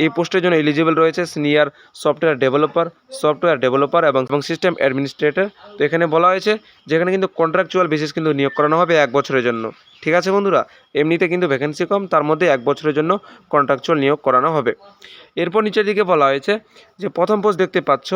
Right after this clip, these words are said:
সিনিয়র সফটওয়্যার ডেভেলপার। তো এর জন্য কীরকম যোগ্যতা এবং এক্সপিরিয়েন্স লাগবে দেখে নাও। বলা হয়েছে ফার্স্ট ক্লাস এমসিএ হতে হবে, অথবা দিয়ে বলা হয়েছে যে ফার্স্ট ক্লাস এমএসসি in আইটি অথবা কম্পিউটার সায়েন্স,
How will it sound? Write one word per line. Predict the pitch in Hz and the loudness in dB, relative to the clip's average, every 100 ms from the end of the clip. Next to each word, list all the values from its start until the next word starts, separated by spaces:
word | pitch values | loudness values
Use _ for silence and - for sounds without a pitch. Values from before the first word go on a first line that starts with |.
| 196 - _ _ - | -6 -10 _ _ -12
সিনিয়র | 196 196 214 214 - | -6 -2 0 0 0
সফটওয়্যার | 185 170 180 156 | -2 0 -2 2
ডেভেলপার। | 143 135 143 190 202 - _ _ _ | 0 2 0 0 -2 -12 _ _ _
তো | 170 185 | 0 0
এর | 185 | 2
জন্য | 208 202 | 0 0
কীরকম | 196 190 190 147 | 0 0 0 0
যোগ্যতা | 160 170 175 165 | 0 2 0 0
এবং | 165 - | -2 -2
এক্সপিরিয়েন্স | 156 - 160 156 165 | -6 -4 -2 0 -2
লাগবে | 151 151 | 0 0
দেখে | 135 131 | 0 0
নাও। | 156 202 _ - - 196 | -4 -6 _ -20 -10 -2
বলা | 165 180 | 2 2
হয়েছে | 180 180 165 | 2 -2 -2
ফার্স্ট | 170 170 - | -2 -2 0
ক্লাস | 180 180 - 143 | -2 -2 -2 -4
এমসিএ | 139 160 151 | -2 -2 0
হতে | 147 147 | 2 0
হবে, | 143 156 _ _ _ 147 | 0 -4 _ _ _ -2
অথবা | 165 165 | 0 0
দিয়ে | 165 160 | 2 2
বলা | 160 165 | 2 2
হয়েছে | 156 147 | 0 -4
যে | 139 | -2
ফার্স্ট | 151 143 | -2 -2
ক্লাস | - 151 - 131 | -2 -2 -2 -4
এমএসসি | 139 139 151 | -4 -4 -2
in | 139 | 0
আইটি | 127 135 147 - _ _ | 0 -2 -8 -10 _ _
অথবা | 135 143 139 | -2 -2 0
কম্পিউটার | 139 131 143 151 - | 0 0 -2 -2 0
সায়েন্স, | 143 | -2